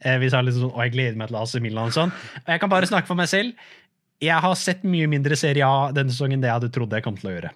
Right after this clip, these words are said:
Så, så jeg, jeg føler bare at jeg burde si det når jeg liksom var så gira før sesongen, så f-, burde jeg kanskje innrømme også at jeg har ikke vært så engasjert som jeg trodde jeg kom til å være. Så,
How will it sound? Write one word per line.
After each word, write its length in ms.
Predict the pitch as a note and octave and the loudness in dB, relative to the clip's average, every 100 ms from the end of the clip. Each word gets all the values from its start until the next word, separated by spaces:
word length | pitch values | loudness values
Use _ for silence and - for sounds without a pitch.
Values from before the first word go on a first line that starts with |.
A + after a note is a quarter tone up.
| - | -10
Så, 220 | - B2 B2 B2+ A#2+ - - | -4 -2 0 0 -2 -8 -10
så 140 | - | -6
jeg, 60 | C3 | -2
jeg 120 | C#3 | -2
føler 200 | D3 C3 | -2 0
bare 160 | B2+ B2 | 0 0
at 100 | A#2+ - | -4 -4
jeg 160 | B2+ | -2
burde 160 | B2+ C3 | 0 -2
si 240 | - A#2+ B2+ | -2 -2 0
det 120 | B2 | 0
når 120 | B2 | 0
jeg 60 | A#2 | -2
liksom 160 | B2 A#2 | -2 -2
var 160 | A2 | -2
så 180 | - C#3+ C#3+ D#3+ | 0 2 2 2
gira 260 | C3 C3+ D#3 - - | 2 2 0 -6 -6
før 120 | C3 | -2
sesongen, 320 | C3+ C3+ C3+ E3+ - - | 0 0 0 -2 -8 -12
så 160 | - B2 | -6 -6
f-, 120 | - - C3 - _ _ - | -6 -12 -12 -14 _ _ -8
burde 200 | D3 C3 | -2 0
jeg 80 | C3+ | 2
kanskje 180 | C3 C#3 | 0 0
innrømme 400 | B2 A2+ A2+ A2 | -2 0 -2 -2
også 160 | B2 A2+ | -2 -2
at 80 | A#2+ | -2
jeg 40 | |
har 100 | G#2 | -4
ikke 140 | - A2+ | -4 -6
vært 120 | - | -2
så 120 | A2 | -4
engasjert 360 | G2 G2 G2 - | -2 -4 -6 -8
som 120 | G#2 | -6
jeg 80 | - | -6
trodde 200 | G2+ G2 | -6 -6
jeg 40 | |
kom 100 | G2 | -8
til 120 | E2+ | -10
å 40 | F#2+ | -10
være. 140 | D2+ - _ _ _ _ _ _ _ _ _ _ | -12 -18 _ _ _ _ _ _ _ _ _ _
Så, 140 | A2+ | -10